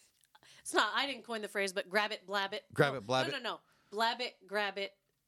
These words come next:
Speaker 1: name it, claim it.
Speaker 2: Name it, claim it. That's what that is. Hey, and this is a word that God's put on my heart, revival. They, they talk about revival a lot. Revival on a massive scale is key in this movement. Here's what I want. I've talked about this on the show before. If we look at the,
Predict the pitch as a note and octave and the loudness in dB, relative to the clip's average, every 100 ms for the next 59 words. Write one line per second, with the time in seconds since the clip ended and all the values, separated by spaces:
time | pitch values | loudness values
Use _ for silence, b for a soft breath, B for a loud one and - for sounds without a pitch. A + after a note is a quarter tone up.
0 | _ G3 G#3+ G#3+ G#3+ - - - G3+ F#3 | _ -2 0 2 -2 -6 -8 -2 0 0
1 | F#3+ C#3+ E3 D#3 - C#3+ A2+ E2 _ _ | 2 2 2 -2 0 2 2 -2 _ _
2 | _ C#3+ C3+ A2+ C3+ A#2 D#2+ - - _ | _ -2 0 0 0 2 -2 -6 -12 _
3 | _ - B2+ F#2 b b b b C#3 D#3 | _ -2 0 0 b b b b 4 4
4 | C#3+ C3+ B2+ C#3 A#2 C3 C3+ - C3+ A#2 | 4 4 6 4 4 2 2 2 2 4
5 | B2+ C3 C3+ C3 B2 F#2+ C3+ B2+ C2 - | 2 4 2 2 0 4 4 2 -6 -16
6 | _ _ _ _ _ _ - G#2+ A2 A2+ | _ _ _ _ _ _ -2 2 4 4
7 | C#3 C3 B2+ B2+ B2+ A#2 C3 A#2+ G#2 F#2+ | 4 4 2 2 4 4 4 4 0 0
8 | F2 A#2 A2+ B2+ D3+ D3+ B2+ B2 G#2+ A#2 | 0 2 4 6 6 4 4 4 6 4
9 | C#3+ - A#2+ - C#3 C3 F#2+ _ b b | 4 2 0 4 4 4 2 _ b b
10 | b G2 - - F3 A#2+ G2+ A2+ F#2+ D#2+ | b -2 0 4 4 4 0 0 0 -2
11 | D#2 B B B C3 E3+ D3+ C3 B2+ C3 | -4 B B B 4 6 4 4 4 4
12 | C3 A#2 A2+ G#2 - B2+ - B2+ A#2+ A2+ | 2 0 -2 -2 0 0 2 0 0 0
13 | B2 A2+ - C#3 A2+ - G#2 F#2+ - D3+ | 2 2 4 4 4 0 2 2 2 4
14 | C#3+ C#3+ B2 - G2 | 4 4 -2 -2 -4